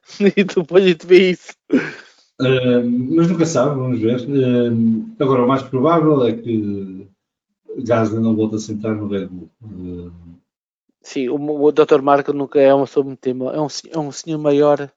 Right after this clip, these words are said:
Speaker 1: muito teimoso.
Speaker 2: E já não há relação com a Renault para justificar ter que fazer o favor a um piloto francês.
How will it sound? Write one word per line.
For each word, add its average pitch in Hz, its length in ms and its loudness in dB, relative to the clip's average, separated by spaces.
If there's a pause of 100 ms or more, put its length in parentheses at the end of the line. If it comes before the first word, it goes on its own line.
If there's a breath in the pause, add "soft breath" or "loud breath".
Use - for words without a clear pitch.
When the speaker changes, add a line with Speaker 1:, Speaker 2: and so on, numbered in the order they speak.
(140)
Speaker 1:
muito 139 400 -16
teimoso. 131 240 -6
Speaker 2:
E 151 40 4
já 147 180 4
não 151 140 4
há 147 140 2
relação 139 400 -2
com 131 120 0
a 117 60 0
Renault 151 360 2
para 131 360 2
justificar 117 600 -2
ter 117 200 -4
que - 60 -16
fazer 117 200 -4
o 110 60 -4
favor 110 260 -2
a 107 40 -2
um 104 100 -4
piloto 110 340 -4
francês. 123 560 -6